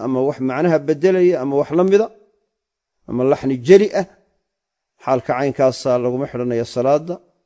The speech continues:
Laakiin haddii wax khafiifa ay tahay laxnigu, yacni, marka ay tahay,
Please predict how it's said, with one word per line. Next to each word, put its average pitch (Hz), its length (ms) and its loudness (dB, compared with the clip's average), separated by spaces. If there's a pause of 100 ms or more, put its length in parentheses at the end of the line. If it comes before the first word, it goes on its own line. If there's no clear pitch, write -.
(520)
Laakiin 202 220 2
haddii 156 200 2
wax 160 160 -2
khafiifa 147 480 -2
ay 120 120 0
tahay 127 280 -2
laxnigu, 131 420 -2 (640)
yacni, 127 300 2
marka 139 340 0
ay 120 160 0
tahay, 156 300 0